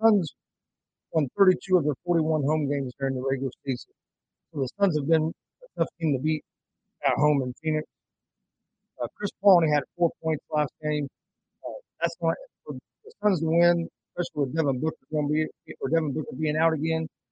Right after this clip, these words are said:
was already announced. Uh, Chris Paul's gonna have to, Chris Paul can't score four points. Uh, he scored four points. He did have eleven assists.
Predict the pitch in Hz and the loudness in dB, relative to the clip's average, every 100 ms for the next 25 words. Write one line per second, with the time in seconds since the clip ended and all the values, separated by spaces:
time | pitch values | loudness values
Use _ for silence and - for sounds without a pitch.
0 | _ _ 135 147 139 135 139 156 160 - | _ _ -4 0 2 0 0 0 -2 -6
1 | _ _ _ _ _ _ - 113 - 208 | _ _ _ _ _ _ -12 -12 -6 -6
2 | - 190 160 156 147 143 - _ - 190 | 2 4 4 4 2 0 -6 _ -18 -18
3 | - 165 - - - 143 131 - 127 - | -2 -2 -2 -14 -10 -6 -6 -6 -8 -6
4 | 117 - _ _ _ _ _ _ _ _ | -8 -8 _ _ _ _ _ _ _ _
5 | _ _ _ _ 131 110 - _ _ _ | _ _ _ _ -8 -8 -10 _ _ _
6 | _ 160 - 180 165 - 185 - 170 165 | _ -20 -8 -2 -2 2 2 2 0 -2
7 | - 160 214 196 180 170 175 151 147 123 | -2 4 8 8 8 8 6 4 0 -4
8 | - 120 | -4 -6